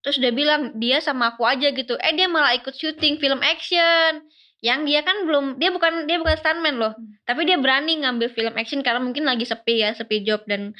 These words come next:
Speaker 1: mungkin butuh uang juga. Dia ambil tuh. Patah kakinya tiga bulan, nggak bisa kemana-mana.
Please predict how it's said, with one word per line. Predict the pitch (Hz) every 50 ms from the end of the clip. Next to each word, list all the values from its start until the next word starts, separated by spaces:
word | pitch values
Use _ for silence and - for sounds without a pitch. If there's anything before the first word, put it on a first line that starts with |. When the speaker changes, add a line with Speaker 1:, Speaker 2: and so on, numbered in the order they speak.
| - - - _ _
Speaker 1:
mungkin | - 220 220 254 262
butuh | 254 240 233 240 233
uang | 214 226 220 220 220 220
juga. | 214 220 202 214 214 208 208 220
Dia | 214 240 254 240 277
ambil | 277 277 269 277 277
tuh. | 277 277 269 269 269 254 254 - _ _ _ _ _ _ _ _ _ _ _ _
Patah | - - 349 427 440 - 427 381
kakinya | 370 359 359 370 392 -
tiga | 349 294 320
bulan, | 302 294 339 381 381 370
nggak | 330 277
bisa | 254 311 311
kemana-mana. | 294 277 277 277 277 302 349 370 349 320 311 349